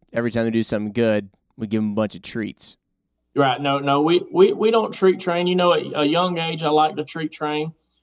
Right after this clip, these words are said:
Speaker 2: you know, because that's what their little brains tell 'em to do, that, um, you know, food and water and sleep, that's all they know. But a-,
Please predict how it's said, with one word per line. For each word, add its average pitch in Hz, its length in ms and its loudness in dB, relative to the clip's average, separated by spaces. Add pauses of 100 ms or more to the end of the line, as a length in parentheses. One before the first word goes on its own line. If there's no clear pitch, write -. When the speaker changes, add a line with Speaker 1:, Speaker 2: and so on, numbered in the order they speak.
(120)
Speaker 2:
you 127 80 -4
know, 127 160 0
because 131 380 0
that's 139 280 -2
what 139 160 -2
their 131 360 0 (120)
little 139 280 2
brains 131 420 -2
tell 127 240 0
'em 117 120 -6
to 113 80 -10
do, 127 300 0
that, 113 380 -6
um, 110 400 -6 (260)
you 117 120 -8
know, 113 120 -4
food 127 420 -8
and 107 160 -12
water 120 460 -2
and 107 100 -12
sleep, 135 380 -2
that's 120 220 -8
all 120 160 -2
they 113 100 -4
know. 117 400 -2 (540)
But 117 260 -2
a-, - 40 -6